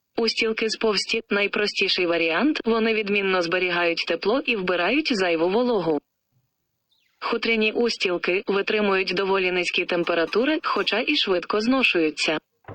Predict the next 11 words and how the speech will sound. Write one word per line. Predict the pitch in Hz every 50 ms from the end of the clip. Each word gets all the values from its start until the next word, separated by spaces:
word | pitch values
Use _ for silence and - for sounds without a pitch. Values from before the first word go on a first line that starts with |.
| - - - - _ _ _ _ _ _ _ _ _ _ _ _ _ _ _
Устілки | - 233 233 - - 226 220 220 - 226 220
з | 202
алюмінієвою | - 214 214 220 220 220 220 220 208 202 196 190 185 180 180 185 185
фольгою | 180 - 208 196 180 165 185 175 175 196 220 233 -
хороші | - - 226 220 214 208 - - 196 165
тим, | - 202 220 277 302 294
що | - - - - 233 226
працюють | - 233 220 208 - 233 220 214 190
за | 185 202 190
принципом | - 202 208 190 185 - 196 - - 175 170 165
термоса, | - 170 170 170 185 233 269 - - 294 262